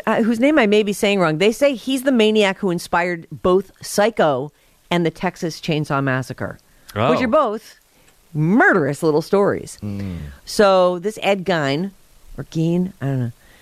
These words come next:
Speaker 1: know, uh, he was in the Mendota Mental Health Institute in Wisconsin. That's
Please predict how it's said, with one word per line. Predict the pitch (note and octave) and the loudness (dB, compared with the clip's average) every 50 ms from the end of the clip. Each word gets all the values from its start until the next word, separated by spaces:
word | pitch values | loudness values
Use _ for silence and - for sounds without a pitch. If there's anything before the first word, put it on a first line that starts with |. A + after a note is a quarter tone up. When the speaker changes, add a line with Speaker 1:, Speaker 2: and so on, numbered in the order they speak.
| _ _ _ - - | _ _ _ -4 -2
Speaker 1:
know, | D3 | 0
uh, | D3+ D3 C#3+ C#3+ C3+ C3 A2 - _ _ _ _ _ _ _ _ _ _ - - | 2 2 2 2 0 0 -2 -6 _ _ _ _ _ _ _ _ _ _ -20 -20
he | - - - G3+ G#3+ A3+ | -14 -6 -2 0 0 2
was | A3+ G#3+ G3+ F3+ E3+ E3+ F3 F3+ - - - _ _ _ _ _ _ _ _ _ - | 4 6 6 6 6 4 2 -2 -10 -16 -16 _ _ _ _ _ _ _ _ _ 0
in | D#3 D#3 D#3 D3+ D3+ E3 D#3 G2+ D2+ B2 | 2 4 4 4 4 2 0 -2 -2 0
the | C#3 C#3+ C#3 C3 C3 B2+ A#2+ - - - | 2 2 4 4 4 2 2 0 0 0
Mendota | C3+ C#3 C#3 C#3 D3 C#3 A#2+ D#3+ D#3+ E3+ F3+ G3 G3 G3+ G3+ G3+ - - | 0 2 4 4 2 4 4 4 4 4 4 2 2 2 0 -4 -10 -8
Mental | - D3 D#3 D#3 E3 D#3+ - F3+ F3 | -4 0 2 2 2 2 0 0 0
Health | D#3+ D3+ D#3+ D3+ D3+ - D3+ | 0 -2 -2 -2 -2 -2 -4
Institute | C3+ C3 - - B2+ - - C#3+ A#2+ - _ - | -4 -4 -4 -6 -6 -4 0 0 0 0 _ -2
in | A#2+ B2+ B2+ | -2 0 0
Wisconsin. | A#2+ A#2+ A#2 - - B2+ G#2 G#2+ G#2+ - - - - - _ _ _ _ _ _ _ _ _ _ _ _ _ | 0 -2 -2 -4 -4 -4 -4 -4 -4 -8 -12 -14 -14 -16 _ _ _ _ _ _ _ _ _ _ _ _ _
That's | - A#2 A2+ - - - - | -4 -4 -4 -4 -6 -14 -20